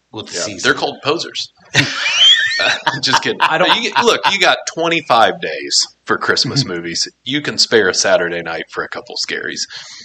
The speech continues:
Speaker 2: Um, but, yeah, this one is so much earlier than before these become more common in that setting.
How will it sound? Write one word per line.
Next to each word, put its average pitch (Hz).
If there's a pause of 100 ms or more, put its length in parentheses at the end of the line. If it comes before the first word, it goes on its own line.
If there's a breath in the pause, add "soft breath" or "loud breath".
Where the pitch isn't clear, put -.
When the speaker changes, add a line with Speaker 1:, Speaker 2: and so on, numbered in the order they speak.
(160 loud breath)
Speaker 2:
Um, 92 (320)
but, - (180)
yeah, 107
this -
one 110
is 87
so 117
much 92
earlier 95
than 85
before 85
these 85
become 87 (180)
more 82
common 82
in 71
that -
setting. 69